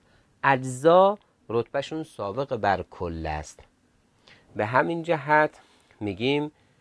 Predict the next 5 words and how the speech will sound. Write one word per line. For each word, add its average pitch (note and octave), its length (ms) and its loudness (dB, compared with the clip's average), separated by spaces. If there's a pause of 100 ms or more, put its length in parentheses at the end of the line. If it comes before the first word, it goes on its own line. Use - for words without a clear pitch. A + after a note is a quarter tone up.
(260)
اه، F2 320 -2
بسیط G#2 840 -2 (640)
اعرف A#2 600 2
است G#2+ 540 2 (560)
در G2+ 360 2